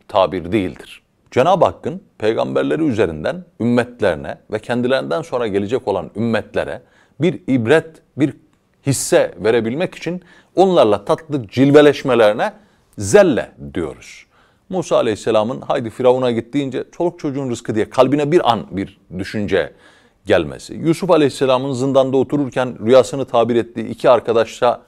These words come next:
kurtulacağına inandığına, "Kralın yanında beni hatırla." demesi gibi şeyler bize neyi nasıl yapmamız gerektiğini öğretir. Zelle. Peygamberlerin dedi bu zelleler olmasaydı haşa Allah'ın sübhanlığına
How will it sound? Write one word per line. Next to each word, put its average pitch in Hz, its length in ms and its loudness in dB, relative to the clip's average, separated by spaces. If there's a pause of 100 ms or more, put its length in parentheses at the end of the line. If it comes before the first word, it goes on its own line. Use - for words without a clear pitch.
kurtulacağına 123 680 4
inandığına, 110 800 0
"Kralın 131 320 2
yanında 104 380 0
beni 95 140 -2
hatırla." 87 520 -4 (440)
demesi 85 720 -2 (160)
gibi 185 320 6
şeyler 131 560 2 (260)
bize 175 440 2 (360)
neyi 226 200 0
nasıl 240 240 2
yapmamız 135 380 0
gerektiğini 101 360 2
öğretir. 135 160 -6
Zelle. 131 340 2 (520)
Peygamberlerin 90 640 -10
dedi 92 180 -8
bu 85 60 -8
zelleler 87 440 -6
olmasaydı 87 680 -8
haşa 113 560 6 (200)
Allah'ın 113 460 -12 (220)
sübhanlığına 76 1080 -2